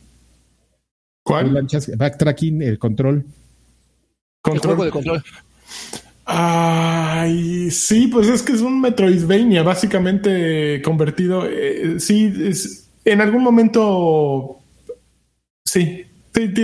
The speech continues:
Speaker 1: eh, está hecho para eso. Realmente Control, vas y vienes y vuelves a regresar y todo, pero en algún momento deja de ser tan, tan, no, no es cierto. A partir de que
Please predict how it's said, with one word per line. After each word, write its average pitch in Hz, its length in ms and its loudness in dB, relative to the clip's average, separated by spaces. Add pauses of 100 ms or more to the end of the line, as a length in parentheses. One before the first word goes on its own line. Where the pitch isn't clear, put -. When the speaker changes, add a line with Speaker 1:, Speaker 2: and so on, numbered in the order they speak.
(180)
Speaker 1:
eh, 214 540 -2
está 190 220 0
hecho 208 200 2
para 165 200 0
eso. 156 460 -4 (300)
Realmente 190 400 2
Control, 175 420 -2 (340)
vas 185 280 0
y 196 60 2
vienes 196 480 0
y 170 60 0
vuelves 156 320 0
a 147 80 -2
regresar 143 600 -2
y 165 120 -4
todo, 180 260 -2 (360)
pero 180 140 0
en 190 60 2
algún 196 220 2
momento 226 360 2
deja 214 220 0
de 180 120 0
ser 185 300 -2
tan, 185 400 0 (260)
tan, 160 600 -2
no, 202 200 0
no 208 120 2
es 202 80 2
cierto. 190 300 2
A - 40 -8
partir 214 320 0
de 220 160 2
que 170 280 -2